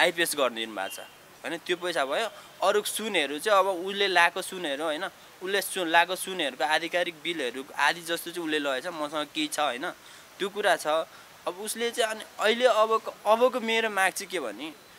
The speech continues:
उसले गरेको कारोबार मिलाउनु पर्यो एक नम्बरमा, होइन?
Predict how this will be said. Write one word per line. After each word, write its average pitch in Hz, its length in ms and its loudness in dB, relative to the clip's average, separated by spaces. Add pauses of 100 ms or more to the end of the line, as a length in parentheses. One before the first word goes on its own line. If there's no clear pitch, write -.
(220)
उसले 247 320 0
गरेको 233 480 4
कारोबार 202 520 4
मिलाउनु 147 360 -2
पर्यो 107 200 -4
एक 117 120 -8
नम्बरमा, 104 320 -10
होइन? 139 180 -8